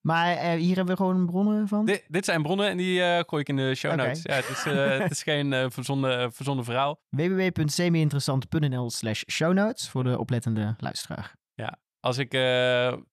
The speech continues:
Speaker 2: als coach wel doping zou gebruiken en, eh, er zou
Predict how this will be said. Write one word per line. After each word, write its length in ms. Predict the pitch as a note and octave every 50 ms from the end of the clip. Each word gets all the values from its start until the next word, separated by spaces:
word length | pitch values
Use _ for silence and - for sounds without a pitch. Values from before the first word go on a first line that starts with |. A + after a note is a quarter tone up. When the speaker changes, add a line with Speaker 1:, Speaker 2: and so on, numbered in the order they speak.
| _ _ _ _ _ _ _ _
Speaker 2:
als 260 | - A2+ A#2 A#2 -
coach 320 | - C#3+ C3+ B2+ - - - _
wel 280 | B2+ A#2+ B2 C#3 D3
doping 360 | C3 C#3+ D#3 D3 - D3+ D3
zou 140 | - D3+ C3+ B2+
gebruiken 600 | B2 A2+ A#2 B2 B2+ C3 - D3 D3 D3 - -
en, 340 | - - A#2+ A#2 A#2 A#2+ A#2+
eh, 380 | A#2 A2+ A#2 A2+ A2+ A#2 A2+
er 60 | A2+ A#2
zou 300 | - A#2+ A#2 A#2+ -